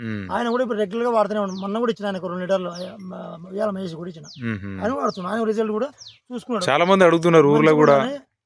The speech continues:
Speaker 2: కూడా
Speaker 1: చుట్టుపక్కల
Speaker 2: చెప్పి
Speaker 1: రైతులు
Speaker 2: వాడుతూనే
Speaker 1: అడుగుతున్నారు.
Speaker 2: ఉన్నాడు.
Speaker 1: మ్మ్.
Speaker 2: ఇప్పుడు నా భుజాల కాడుకొని చేను ఇరవై ఎకరాలు ఇదే మాపు నా చేను.
Speaker 1: మ్మ్, మ్మ్.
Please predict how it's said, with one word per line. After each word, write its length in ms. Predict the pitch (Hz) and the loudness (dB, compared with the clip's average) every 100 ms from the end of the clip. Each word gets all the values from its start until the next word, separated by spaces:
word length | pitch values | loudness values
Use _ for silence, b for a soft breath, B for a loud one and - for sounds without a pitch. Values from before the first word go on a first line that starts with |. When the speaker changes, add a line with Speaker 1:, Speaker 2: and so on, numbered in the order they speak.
| 220 | -6
Speaker 2:
కూడా 200 | 208 214 | -2 0
Speaker 1:
చుట్టుపక్కల 320 | - 143 139 | 2 4 4
Speaker 2:
చెప్పి 120 | 135 | 4
Speaker 1:
రైతులు 140 | 131 | 4
Speaker 2:
వాడుతూనే 160 | - 120 | 4 4
Speaker 1:
అడుగుతున్నారు. 400 | 123 110 117 107 | 2 0 -2 -2
Speaker 2:
ఉన్నాడు. 320 | 107 - - | -6 -14 -10
Speaker 1:
మ్మ్. 400 | 120 117 107 95 92 | -4 -2 -2 -6 -12
Speaker 2:
ఇప్పుడు 300 | _ 202 175 | _ -12 -8
నా 200 | 185 214 | -2 -2
భుజాల 280 | 220 220 | 0 0
కాడుకొని 360 | 202 202 190 226 185 | 0 -2 -4 -6 -6
చేను 140 | 202 | -6
ఇరవై 260 | 202 190 208 | -4 -2 -2
ఎకరాలు 160 | 220 | 0
ఇదే 100 | 208 | -2
మాపు 220 | 208 202 180 | -2 -2 -4
నా 180 | 180 156 | -10 -14
చేను. 180 | 160 170 _ 120 | -18 -20 _ -8
Speaker 1:
మ్మ్, 220 | 117 104 | -6 -4
మ్మ్. 460 | 104 101 92 170 | -4 -6 -10 -12